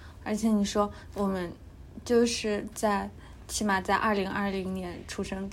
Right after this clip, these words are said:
之前出生的人都经历了这些事情，我们这些，对于我们这些大孩子来说，你觉得生命里还有什么是重要的呢？就是，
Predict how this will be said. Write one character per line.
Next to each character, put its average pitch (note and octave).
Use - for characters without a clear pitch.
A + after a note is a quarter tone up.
之 G#3+
前 F3+
出 F#3+
生 G3
的 G3
人 F#3
都 A#3+
经 A#3
历 G#3+
了 F#3
这 F#3+
些 F#3+
事 F#3
情， -
我 F#3
们 F3
这 A3
些， G#3
对 B3
于 B3
我 A#3
们 F#3
这 F#3+
些 G#3+
大 A3+
孩 G3+
子 F#3+
来 F#3
说， F#3+
你 F#3+
觉 F#3+
得 G3
生 A#3
命 A#3+
里 G3
还 F#3+
有 F#3+
什 F3+
么 F3
是 G#3
重 G#3+
要 F#3+
的 F#3
呢？ -
就 A3
是， G3+